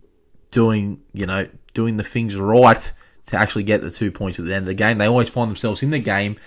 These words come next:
but their game management skill leaves a lot to be desired. And,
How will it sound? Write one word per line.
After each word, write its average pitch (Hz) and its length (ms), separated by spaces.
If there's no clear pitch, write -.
but 107 140
their 107 100
game 113 320
management 110 400
skill 104 480
leaves 104 220
a 101 60
lot 113 340
to 120 80
be 107 160
desired. 104 600
And, 107 220